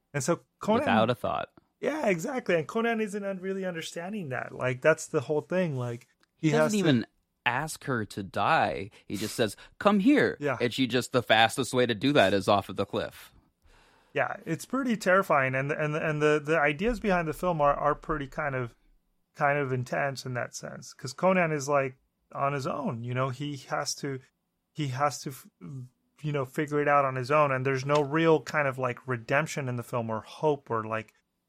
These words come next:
Speaker 1: you know, even at the end, like, he, he kills Tulsa Doom, but, like, uh, these ideas are still,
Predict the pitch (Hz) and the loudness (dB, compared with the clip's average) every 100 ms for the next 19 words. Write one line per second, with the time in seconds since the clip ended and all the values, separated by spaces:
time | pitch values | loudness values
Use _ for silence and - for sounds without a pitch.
0 | _ _ 143 143 160 180 160 - 135 160 | _ _ 0 2 4 4 4 2 2 4
1 | 165 139 131 127 - _ _ _ _ 147 | 4 4 0 0 -6 _ _ _ _ -6
2 | 139 123 131 - 151 139 127 - 135 127 | -6 -6 -8 -2 0 0 -6 -4 -4 -4
3 | 123 127 165 143 127 123 123 113 - 127 | -6 0 0 0 -2 -4 -4 -6 -10 -8
4 | 139 139 127 139 160 131 123 - 139 131 | -2 0 0 0 0 0 -4 -4 -2 0
5 | 123 | -2